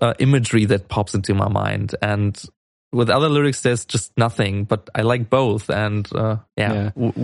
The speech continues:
Speaker 1: where do I go with
Speaker 2: I,
Speaker 1: that?
Speaker 2: I definitely like to land with the, the lyrics meaning something to me. I, even if they mean something else to someone else, that's fine. That's part of art. But,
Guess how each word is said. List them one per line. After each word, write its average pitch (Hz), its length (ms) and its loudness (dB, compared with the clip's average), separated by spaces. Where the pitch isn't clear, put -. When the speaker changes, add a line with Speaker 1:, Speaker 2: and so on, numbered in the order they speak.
Speaker 1:
where 143 140 2
do 139 60 2
I 104 100 0
go 104 120 2
with 95 140 2
Speaker 2:
I, 143 140 4
Speaker 1:
that? - 140 -6
Speaker 2:
I 143 120 2
definitely 185 420 0
like 147 220 0
to 135 100 0
land 110 560 2
with 104 560 -2
the, 113 240 2
the 113 160 0
lyrics 117 320 2
meaning 110 420 2
something 104 640 0
to 110 180 0
me. 110 380 2
I, 104 140 -2
even 127 320 0
if 117 180 -4
they 110 140 2
mean 104 240 2
something 101 340 -2
else 98 220 -2
to - 100 -6
someone 98 280 -2
else, 98 160 0
that's 98 200 -4
fine. 98 240 -2
That's 95 160 -2
part 101 200 -2
of 101 100 -2
art. 101 320 0
But, 101 280 0